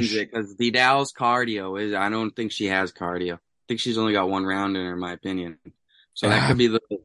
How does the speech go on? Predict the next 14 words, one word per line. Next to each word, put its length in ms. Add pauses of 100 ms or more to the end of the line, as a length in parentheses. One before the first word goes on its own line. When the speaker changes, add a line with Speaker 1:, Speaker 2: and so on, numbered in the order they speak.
Speaker 2:
the 140
path 320
to 60
victory, 580
Montserrat 680
decision, 640
you 80
know, 120
wet 220
blanket 440
a 60
little 220
bit, 260
but, 240